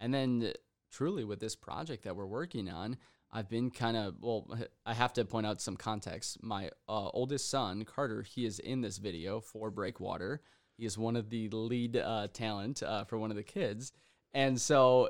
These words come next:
it's been kind of fun actually having this project because I've had to almost be more open about the project. And I didn't just, like, lay it all on him. I've kinda, like,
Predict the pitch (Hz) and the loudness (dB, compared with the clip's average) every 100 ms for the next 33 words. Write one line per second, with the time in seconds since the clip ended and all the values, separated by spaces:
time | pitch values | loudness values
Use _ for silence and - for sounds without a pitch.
0 | - 123 - 135 165 156 151 120 - 175 | 2 -6 0 0 0 -2 -4 -4 -2 -2
1 | 135 113 120 107 107 110 104 107 - 143 | -4 -8 -8 -6 -6 -4 -6 -6 -4 -2
2 | 175 117 110 110 - 107 107 - 104 107 | -2 -4 -6 -8 -4 -2 -2 -6 -8 -4
3 | 110 110 - 104 - - 104 98 117 147 | -4 -4 -4 -6 -8 -8 -8 -6 -4 -2
4 | 101 - 101 101 - - - - 104 117 | -2 -4 -8 -8 -10 -10 -16 -16 -6 -6
5 | 117 85 - _ _ - 135 135 165 117 | -4 -8 -10 _ _ -4 2 6 6 4
6 | 117 110 101 101 104 104 92 98 113 156 | 0 -2 -4 -2 -2 -2 -2 -6 -4 -2
7 | 123 104 98 120 113 113 107 98 | -2 -4 -6 -2 0 0 0 -2